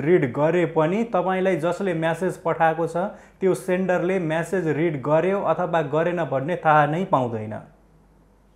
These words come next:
सबैभन्दा पहिले जाउँ WhatsApp-मा।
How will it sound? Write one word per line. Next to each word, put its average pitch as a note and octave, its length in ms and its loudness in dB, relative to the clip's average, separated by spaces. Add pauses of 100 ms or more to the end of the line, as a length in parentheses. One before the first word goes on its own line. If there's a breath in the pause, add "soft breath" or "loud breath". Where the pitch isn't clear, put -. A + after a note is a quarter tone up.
(1700 soft breath)
सबैभन्दा E3+ 640 4 (100)
पहिले E3+ 260 2
जाउँ D#3 320 0
WhatsApp-मा। C3+ 640 0